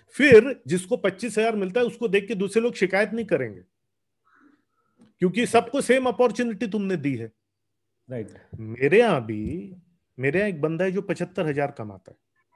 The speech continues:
Speaker 2: ओह, कूल।
Speaker 1: ठीक है, और उससे सीनियर लोग भी हैं, मतलब
Speaker 2: राइट।
Speaker 1: उनका जूनियर पचहत्तर हजार कमा रहे, वो लोग देख रहे हैं,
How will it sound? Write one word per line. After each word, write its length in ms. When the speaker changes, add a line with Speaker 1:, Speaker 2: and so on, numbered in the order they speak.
Speaker 2:
ओह, 280
कूल। 320
Speaker 1:
ठीक 140
है, 220
और 140
उससे 300
सीनियर 360
लोग 240
भी 100
हैं, 220
मतलब 160
Speaker 2:
राइट। 100
Speaker 1:
उनका 280
जूनियर 760
पचहत्तर 560
हजार 280
कमा 280
रहे, 120
वो 120
लोग 220
देख 260
रहे 140
हैं, 120